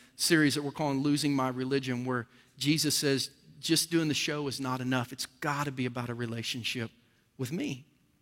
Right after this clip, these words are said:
It'll be a life-transforming series. If you have seen the baby, your next step is to spread the word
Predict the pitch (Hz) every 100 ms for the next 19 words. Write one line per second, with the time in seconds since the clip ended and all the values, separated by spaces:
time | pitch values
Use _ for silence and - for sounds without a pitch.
0 | _ _ _ _ - - 143 139 127 131
1 | 131 131 120 - 127 120 113 - 117 113
2 | 117 - _ _ - - _ _ _ _
3 | _ _ - 139 151 196 185 - - 175
4 | 175 165 143 139 131 123 107 - _ _
5 | _ _ _ _ _ _ _ 139 135 143
6 | - - 127 120 - - - 135 123 117
7 | 117 110 117